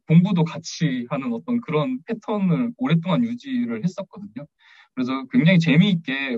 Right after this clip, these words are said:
공부와 업무를 좀 같이 진행했었던 어떤 그런, 어, 경험이 있었고, 음, 그리고 이제 그런 어떤 좋은, 어,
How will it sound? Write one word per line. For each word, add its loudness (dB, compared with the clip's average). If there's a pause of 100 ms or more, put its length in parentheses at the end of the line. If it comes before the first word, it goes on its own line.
(100)
공부와 2
업무를 -4
좀 -4
같이 -12
진행했었던 -2
어떤 -8
그런, -4 (480)
어, -10 (300)
경험이 4
있었고, -6 (680)
음, 2
그리고 6 (880)
이제 -2
그런 4
어떤 4
좋은, 2 (140)
어, -4